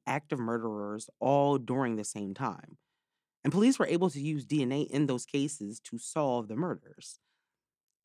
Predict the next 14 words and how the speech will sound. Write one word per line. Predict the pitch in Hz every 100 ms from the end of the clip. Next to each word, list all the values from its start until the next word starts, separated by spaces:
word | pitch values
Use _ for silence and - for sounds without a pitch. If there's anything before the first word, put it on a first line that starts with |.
| _ -
Kevin | 262 285
Taylor | - 285 151 135 -
had | - 156
murdered | 165 156 139
four | - 185 196
women | 156 165 123 107 - 117
the | 131
same | - 147 151 131
year | 127 120 113
that | 113 107 117
Angela | 117 113 101
Ford | - 147 143 98
was | 95
found, | - 92 - -